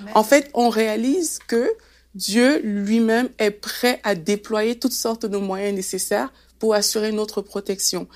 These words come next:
Speaker 2: Et lorsqu'on comprend ces choses, nous ne devons pas avoir peur de l'ennemi, en fait. On doit juste s'armer de cette conscience de, de, qui nous fait savoir que quel que soit ce qui peut se passer, l'ennemi peut toujours attaquer. Il peut envoyer tout ce qu'il veut contre nous. Les démons peuvent se lever.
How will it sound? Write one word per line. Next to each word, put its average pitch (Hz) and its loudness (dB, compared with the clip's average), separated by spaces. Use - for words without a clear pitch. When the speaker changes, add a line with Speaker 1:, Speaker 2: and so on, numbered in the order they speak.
Speaker 2:
Et 196 4
lorsqu'on 247 2
comprend 247 0
ces 240 0
choses, 233 0
nous 220 -2
ne 180 -4
devons 214 -4
pas 240 0
avoir 190 -2
peur 214 0
de 190 -2
l'ennemi, 190 -2
en 202 -4
fait. - -6
On 220 4
doit 226 6
juste 240 0
s'armer 214 2
de 214 -2
cette 208 -2
conscience 202 -2
de, 190 8
de, 180 8
qui 247 2
nous 247 6
fait 254 4
savoir 190 4
que 208 0
quel 339 2
que 285 -4
soit 254 -2
ce 240 -6
qui 226 -10
peut 220 -4
se - -2
passer, 185 -4
l'ennemi 233 2
peut 233 -2
toujours 214 -2
attaquer. 185 -2
Il 208 0
peut 262 6
envoyer 240 2
tout 339 4
ce - 2
qu'il 262 0
veut 233 2
contre 214 -4
nous. 185 -2
Les 196 -2
démons 240 0
peuvent 226 0
se 208 0
lever. 185 0